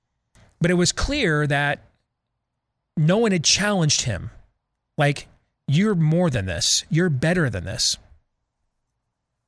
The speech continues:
So he was a big kid. Everybody assumed he was good at sports, but his fundamentals and everything, no one had,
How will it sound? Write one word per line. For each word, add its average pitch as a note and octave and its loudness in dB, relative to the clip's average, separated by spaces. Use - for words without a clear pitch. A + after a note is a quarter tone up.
So - 2
he F#3 4
was E3+ 2
a D3+ 0
big D#3+ 0
kid. F3 -2
Everybody D#3 0
assumed E3 0
he E3+ 2
was D#3 0
good E3+ -2
at D#3+ -2
sports, E3+ -2
but C3 -2
his A#2 0
fundamentals C#3 0
and C#3+ 0
everything, D#3 0
no D3+ 2
one E3+ 0
had, E3+ -2